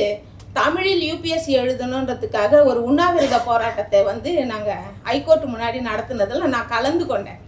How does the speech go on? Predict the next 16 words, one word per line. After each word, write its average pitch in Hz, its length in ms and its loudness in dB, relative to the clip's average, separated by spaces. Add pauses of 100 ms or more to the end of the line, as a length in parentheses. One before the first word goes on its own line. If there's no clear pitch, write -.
(160)
அதுல 262 280 -2
நான் 240 220 -2
பேசினா 320 460 0
இல்ல. 254 220 0 (760)
ஆஹ், 233 300 -8 (140)
அவ-, 311 280 6
அப்ப 277 260 2
கேக்குறாங்க, 311 540 0
இன்டர்வியூ 285 340 0
பேனல்ல 320 460 4
இருக்கவங்க 262 300 -2
கேக்குறாங்க, 247 460 -4
"நீங்க 285 220 2
போராட்டங்கள்ல 320 760 2
எல்லாம் 277 280 0
கலந்துப்பீங்க 254 580 -4